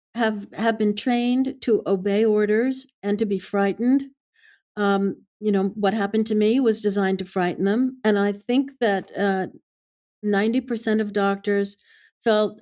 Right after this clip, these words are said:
that their, their career would be ruined if they went against the narrative, and they didn't really have choice. Um, some of the older ones could step out, but the younger ones who ha-, you know, had a mortgage and had school debt on their hands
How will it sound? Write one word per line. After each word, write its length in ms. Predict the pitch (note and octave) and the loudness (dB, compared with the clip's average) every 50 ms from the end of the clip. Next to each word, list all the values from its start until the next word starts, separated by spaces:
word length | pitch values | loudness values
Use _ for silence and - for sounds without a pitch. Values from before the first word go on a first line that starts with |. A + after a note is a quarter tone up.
| - G#3 | -8 -2
that 300 | G#3+ A3+ G3+ G3 G3+ G3+ | 0 0 0 0 0 0
their, 240 | G#3 F#3+ G3 G3 - _ - | 0 0 0 -2 -8 _ 0
their 160 | A3 G3+ G3 | 0 0 0
career 360 | G3+ - A3 F#3+ F#3+ F#3+ G3+ | 0 -2 0 2 2 2 2
would 200 | G#3 A#3 A#3+ G#3+ | 2 0 0 0
be 100 | B3 B3+ | 0 0
ruined 540 | B3 A3 F#3+ F#3+ G3 F#3+ F#3+ A3+ C4 D4 C4+ - _ _ _ _ | 2 2 2 2 2 2 2 2 2 2 0 -2 _ _ _ _
if 140 | - A3 A3 | -12 -6 0
they 100 | G#3 G#3 | 2 2
went 300 | G3 F#3 G3 G#3 A3+ A#3+ | 2 2 2 0 0 0
against 420 | A#3+ G#3 G#3 G3+ G#3+ G#3 - - - | 0 0 0 0 0 -4 -6 -4 -2
the 80 | A#3+ | 0
narrative, 680 | A#3 G#3+ G3 F#3+ F3+ F#3 F#3 F#3 G#3 A#3 C4+ D4 - - _ _ | 0 2 2 0 0 0 -2 0 -2 -2 -2 -4 -10 -18 _ _
and 140 | - G#3 G#3 | -2 0 0
they 100 | G#3 G#3+ | 0 0
didn't 320 | G3 G#3 A3+ A3+ A#3 - | 0 0 -2 -2 -2 -2
really 260 | E3 G#3 A3 G#3 G#3 G#3+ | 0 0 0 0 0 0
have 220 | A3 G3+ G#3 - | -2 -4 -6 -8
choice. 540 | - - C#4+ F4 E4+ - - - - - - _ _ _ _ _ - - - - - _ _ _ | -4 -2 0 0 0 -2 -4 -8 -12 -12 -14 _ _ _ _ _ -20 -20 -20 -20 -20 _ _ _
Um, 500 | G#3+ G#3+ G#3+ G#3 G#3 G3+ G#3 G#3 G#3 - - _ | 0 2 2 2 2 2 0 -2 -4 -6 -12 _
some 220 | - - B3+ B3 | -2 2 2 2
of 60 | C4 A#3+ | 4 2
the 100 | C4 - | 0 0
older 400 | - A3 A#3 D4 D#4+ E4+ D#4+ C4+ | 0 2 2 4 4 4 4 4
ones 580 | A3 G3 E3 C3+ C#3 C3 C#3 - - - - _ _ _ | 2 0 0 -2 -4 -6 -8 -10 -14 -14 -18 _ _ _
could 140 | C4 G#3+ - | -6 -4 -4
step 360 | - - - G#3 F#3+ G3 - | -4 0 0 0 0 0 -2
out, 260 | F3+ E3 D3+ E3 - - | -2 -2 -2 -4 -4 -2
but 140 | - A#3 A3+ | -2 -2 0
the 80 | A3 G#3 | 2 2
younger 320 | G#3+ A3 A#3 C4 B3+ C4+ | 2 2 4 2 2 2
ones 340 | C4 C4 C4+ C#4 D4 D4+ D4 | 2 2 2 2 2 2 2
who 140 | C#4 G3+ G#3 | 2 0 2
ha-, 160 | G3 D#3+ - - | 2 0 -2 0
you 120 | A3 A3 | 0 0
know, 120 | G#3+ G3+ G#3 | 0 0 0
had 100 | G#3+ G3+ | 0 0
a 60 | F#3+ | 0
mortgage 540 | F#3+ F#3+ F#3 F#3+ A3 A3+ C4+ C#4 D4 C4 B3+ | 0 0 0 0 0 0 0 0 0 0 0
and 140 | G#3+ G3+ | -2 0
had 300 | G#3+ F#3+ F#3 F#3 G#3+ - | 0 0 -2 -4 -6 -10
school 380 | - - - - G#3 A3 A3+ A3 | -12 -12 -10 -6 -4 -4 -2 0
debt 280 | G3+ G#3+ G#3 A3 B3 A#3+ | 0 2 2 2 -2 -2
on 160 | - B3 B3 A#3+ | 0 0 0 2
their 140 | A#3 B3 | 2 0
hands 440 | A#3+ B3 B3 B3+ B3+ C4 C4 C4 - | 0 0 0 2 2 0 0 -2 -6